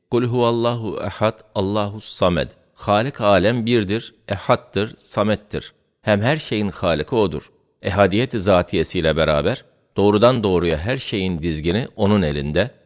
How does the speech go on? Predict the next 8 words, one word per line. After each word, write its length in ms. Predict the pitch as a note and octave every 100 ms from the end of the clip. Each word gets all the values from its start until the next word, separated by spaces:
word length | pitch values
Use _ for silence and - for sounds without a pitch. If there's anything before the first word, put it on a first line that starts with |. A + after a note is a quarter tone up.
| _ _
her 160 | - D#3
şeyin 320 | - A#2 A2
anahtarı 540 | F#2 F#2+ F2 F#2 F2+
kabzasında, 800 | - F2 E2 E2+ - D#2 D2 A2 - _ _
her 180 | - D3
şeyin 420 | - A#2+ B2 C3
nasiyesini 640 | G#2+ G#2+ - G2 - G2
tutuyor, 560 | F2+ - F2+ F#2 - -